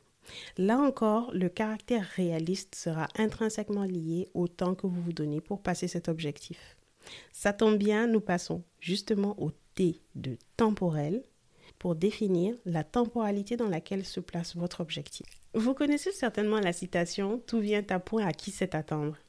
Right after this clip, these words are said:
Je vous avoue avoir toujours détesté cette citation. Je suis de nature impatiente, j'aimerais que tout se passe là, maintenant, tout de suite. Pourtant,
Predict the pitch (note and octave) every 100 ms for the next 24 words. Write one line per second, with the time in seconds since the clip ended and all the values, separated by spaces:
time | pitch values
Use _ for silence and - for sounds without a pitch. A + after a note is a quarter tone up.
0 | _ _ - E3 F3 F#3+ G3 G3 F3+ G#3+
1 | F#3+ D3+ - - F3 F3+ - - D#3 -
2 | E3 - D#3 - D3 E3 D#3 D#3 - D3+
3 | - _ - _ - D#3+ D#3+ E3+ E3 D3
4 | C#3+ D#3 C#3+ D3+ C#3+ C#3+ - D#3+ E3+ D#3
5 | D#3+ D#3+ D#3 C#3+ F#3 E3 - D3 - E3
6 | F3 D#3+ D3+ - F3+ G3 G3 F#3 - D3
7 | - - - - - - - - - A3+
8 | A3+ C#4